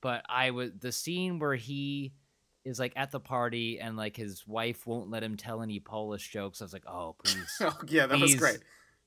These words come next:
Speaker 1: please cut to the party where he's telling all the Polish <laughs> jokes. And I,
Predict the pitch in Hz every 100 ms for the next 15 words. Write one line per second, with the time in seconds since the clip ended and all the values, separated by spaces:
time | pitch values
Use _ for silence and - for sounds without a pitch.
0 | _ 151 170 180 175 165 139 156 139 131
1 | 127 123 123 113 113 104 123 113 110 104
2 | 107 110 101 - 110 - - - - -
3 | - - 330 - 381 - - - - 127
4 | 127 - 151 - 135 185